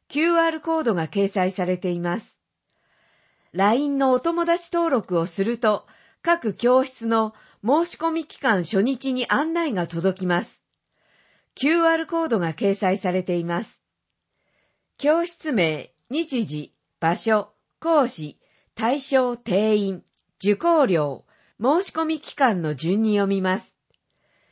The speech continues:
リンパマッサージエクササイズ全四回。令和七年一月九日、十六日、二十三日、三十日、午前十時から十一時三十分。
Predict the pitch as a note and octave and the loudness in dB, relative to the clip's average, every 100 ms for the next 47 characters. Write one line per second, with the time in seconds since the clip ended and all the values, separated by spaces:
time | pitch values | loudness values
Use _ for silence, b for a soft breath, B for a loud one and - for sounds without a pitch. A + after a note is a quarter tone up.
0 | _ _ G3 C#4+ E4+ D#4+ D4+ D#4 F#4+ - | _ _ -4 -2 -2 -2 0 0 -2 0
1 | D#4 D4 G#3+ A3+ D#4 - - A#3+ - G#3 | 2 2 0 0 0 0 0 0 2 2
2 | F3 C#3 D3+ - - C4 D4 F#3+ F3+ A3 | 2 -2 -10 -12 0 4 4 4 2 0
3 | A3 A3+ G3+ C#3+ _ _ _ _ _ _ | -2 -2 -2 -4 _ _ _ _ _ _
4 | G#3+ E4 E4 A3+ F#3+ - D#4+ C#4 F3 - | -4 0 2 2 0 -4 -4 -2 -2 -2
5 | F3 E3+ D4+ D4 C#4+ - - F#3 A#3+ A#3+ | -10 -8 -4 -2 -2 -4 -6 -4 -2 -2
6 | A#3 G#3+ G#3 - C#3 D#3+ A#3 B3+ A#3+ A#3+ | 0 2 0 -2 -6 -2 0 2 0 0
7 | A3 G3 G#3 G#3 - - D#4 D#4 C4 A#3 | -2 -2 -4 -8 -8 -8 -6 -4 -2 -2
8 | G#3+ C4+ C4 G3+ E3 - D#3+ D#3+ - A#3 | 0 0 0 0 -4 -6 -8 -8 -6 -4
9 | D#4 D#4+ D#4 C#4 F3 D3 - D3 - b | -4 -4 -4 -2 -2 -4 -8 -12 -14 b
10 | b b b b D4 E4+ D#4 C4+ G3+ C4 | b b b b -2 0 0 0 0 -2
11 | E4+ B3+ B3 G3 F3+ D#3 B3 D#4+ D4+ D#4+ | -2 -2 -2 0 0 0 0 -2 -4 -6
12 | A3 G3 A#3 B3 A3 A#3+ A#3+ D#3+ D3 | -6 -4 -2 -2 -2 -6 -6 -6 -6